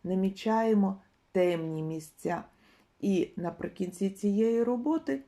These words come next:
а, також без промальовки олівцем, ми можемо, а, зробити рослинки, які знаходяться на задньому плані, а, промалювавши їх, а,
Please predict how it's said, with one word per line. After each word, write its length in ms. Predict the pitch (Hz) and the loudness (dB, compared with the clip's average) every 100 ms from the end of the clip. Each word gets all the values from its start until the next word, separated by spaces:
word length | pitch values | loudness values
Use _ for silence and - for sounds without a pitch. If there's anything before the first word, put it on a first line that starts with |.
| _ _ _ _ | _ _ _ _
а, 440 | 196 185 180 180 180 196 | -6 -4 -4 -4 -6 -8
також 420 | - 202 190 175 170 | -2 0 0 -4 -4
без 300 | 180 208 196 | 0 -2 -2
промальовки 800 | - 190 180 175 175 175 - - | -4 -2 0 0 -2 -4 -10 -6
олівцем, 640 | 180 175 196 - 262 285 302 - - - | -4 -2 -4 -6 -6 -6 -6 -14 -18 -8
ми 120 | 254 | -2
можемо, 600 | 247 220 208 202 190 196 - _ _ | 2 4 4 2 0 -2 -8 _ _
а, 260 | - 160 160 | -8 -6 -6
зробити 680 | 160 170 165 175 175 165 - _ - | -6 -6 -2 -2 0 -4 -6 _ -10
рослинки, 760 | 180 175 226 254 339 311 247 | -8 -6 -4 -4 -4 -4 -4
які 260 | 240 226 233 | -4 -2 -2
знаходяться 840 | 220 220 214 220 202 208 - 196 202 _ - - | 0 0 0 0 2 0 -2 -4 -6 _ -20 -4
на 420 | 196 196 185 - | 0 2 0 -2
задньому 720 | 180 196 196 196 190 190 185 | -4 0 2 2 0 -2 -4
плані, 640 | 185 196 196 185 175 180 190 - - - _ | -6 -2 -2 -2 -4 -8 -12 -18 -20 -20 _
а, 340 | 165 170 165 160 - | -10 -8 -10 -12 -6
промалювавши 1000 | 214 277 226 190 170 190 220 - - 160 | -4 0 0 0 0 0 -2 -4 -8 -8
їх, 420 | 165 190 - - _ _ _ _ _ | -6 -6 -6 -14 _ _ _ _ _
а, 60 | - | -14